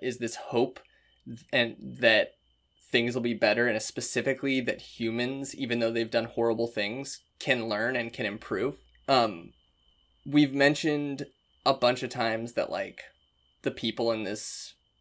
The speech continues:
movie, like, the villagers, the capitalists, like, most people, the people bombing fucking, uh,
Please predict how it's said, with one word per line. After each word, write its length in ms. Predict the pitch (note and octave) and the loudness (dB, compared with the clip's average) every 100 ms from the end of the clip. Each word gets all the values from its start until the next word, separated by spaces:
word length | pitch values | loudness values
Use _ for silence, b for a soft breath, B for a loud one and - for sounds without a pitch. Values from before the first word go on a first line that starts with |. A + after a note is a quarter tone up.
| _ _ | _ _
movie, 300 | A#2+ A2+ A2+ | -2 0 0
like, 200 | G#2+ - | 0 -6
the 80 | G#2+ | -6
villagers, 540 | A#2 A#2 A2 A#2 A2 | 0 0 0 0 -2
the 60 | A2 | -4
capitalists, 460 | - A2+ A#2+ A#2 - | -2 -2 0 -2 -2
like, 160 | A#2 | -4
most 420 | A#2 C3 C#3 - - - | 2 4 4 2 -8 -10
people, 680 | A#2 A#2 A#2+ A2+ A2 A2 | -8 -4 2 4 4 4
the 100 | A2 | 2
people 380 | A2+ B2+ A#2 A2 A#2 - | -2 -2 -4 -6 -6 0
bombing 540 | A#2 A2+ A2+ A2+ - | 2 2 -2 -6 -6
fucking, 520 | - A#2+ G#2 G2 G2 - - | -4 -4 -6 -10 -12 -18 -8
uh, 300 | G2+ F2+ | -6 -4